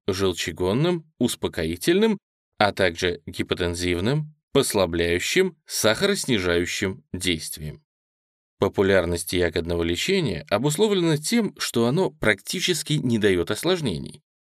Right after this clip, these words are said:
за исключением аллергических реакций, и обладает многосторонним положительным действием на организм,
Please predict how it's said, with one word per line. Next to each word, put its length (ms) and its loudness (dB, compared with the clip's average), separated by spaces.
за 200 0
исключением 840 0
аллергических 840 0
реакций, 640 -4
и 60 2
обладает 760 2
многосторонним 880 0
положительным 760 0
действием 600 0
на 120 2
организм, 640 -6